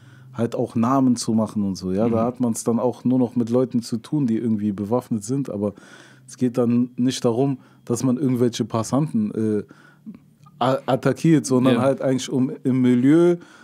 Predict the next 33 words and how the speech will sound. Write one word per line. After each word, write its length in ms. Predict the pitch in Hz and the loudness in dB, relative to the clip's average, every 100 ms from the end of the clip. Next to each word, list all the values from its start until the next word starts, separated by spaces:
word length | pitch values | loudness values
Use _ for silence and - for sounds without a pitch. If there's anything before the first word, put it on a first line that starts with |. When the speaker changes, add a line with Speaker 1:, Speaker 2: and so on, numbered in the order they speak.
| - | -20
Speaker 1:
quasi 400 | - 131 135 123 | -2 2 2 2
seine 380 | 120 135 139 139 | 2 4 4 2
Sachen 340 | 120 147 143 127 | 2 0 0 -2
zu 180 | 127 | -2
verteidigen, 640 | 113 120 131 143 123 95 82 | -2 -2 0 0 0 -2 -6
hart 240 | 85 101 107 | -2 -2 -2
Speaker 2:
Mhm. 60 | |
Speaker 1:
gesagt, 400 | 104 87 80 78 | -6 -6 -8 -4
ne? 160 | 110 127 - - | -4 -4 -6 -4
Speaker 2:
Ja. 220 | 110 104 - - _ - | -2 -2 -8 -20 _ -2
Speaker 1:
Genau, 300 | 123 139 131 | 2 4 2
und, 400 | - 120 120 - | 2 0 0 0
äh, 560 | 135 120 117 113 113 113 | 0 2 2 2 0 -2
ich 260 | 139 - | -4 -2
war 100 | 123 | 0
halt 120 | 120 113 | 2 0
nicht 240 | 123 - | -2 -2
bewaffnet 580 | 120 120 156 156 156 160 | -4 -2 -4 -4 -4 -4
oder 200 | 156 143 | -4 -2
so 180 | 147 147 | -4 -4
unterwegs, 640 | 135 123 123 151 151 - | -4 -4 -2 -4 -6 -6
aber 220 | 131 117 | -2 2
mein 160 | 123 123 | 2 2
Kollege 640 | - 123 165 147 151 156 | 0 2 2 0 -2 -2
hatte 240 | 117 120 120 | -6 -6 -4
das 220 | 113 - | -6 -4
Messer 380 | 120 123 127 127 | -6 -4 -6 -6
und 200 | 127 117 | -4 -2
hat 180 | 117 117 | -4 -4
ihn 100 | 113 | -2
dann 340 | 110 107 110 | -2 -2 -6
gestochen 460 | 120 104 - 117 110 | -10 -8 -8 -6 -6
gehabt. 240 | 104 139 | -6 -8